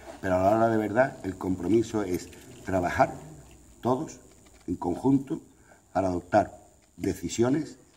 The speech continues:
que al Consejo o a las hermandades no le corresponden, pero aportan su grano de arena para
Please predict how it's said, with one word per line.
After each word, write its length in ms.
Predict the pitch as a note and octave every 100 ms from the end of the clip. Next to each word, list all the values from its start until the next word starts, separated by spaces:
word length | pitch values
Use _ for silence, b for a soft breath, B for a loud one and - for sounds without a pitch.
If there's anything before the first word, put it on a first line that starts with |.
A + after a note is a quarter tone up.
| _ _
que 80 | -
al 160 | D#2+
Consejo 640 | - E2 - G#3+ - D#2 -
o 80 | E2
a 40 |
las 120 | D#2
hermandades 460 | D#2+ D#2 G#2+ G2 D2+
no 160 | F2
le 80 | F#2
corresponden, 580 | F#2+ G2+ - B2 C#3 C3
pero 240 | F2+ D2+ - - -
aportan 440 | - G#2+ F#2 E2
su 140 | D#2
grano 380 | E2 F2 F#2+ G2
de 100 | G#2+
arena 320 | A#2 A#2+ C3+ - B B B B B -
para 300 | G2 F2+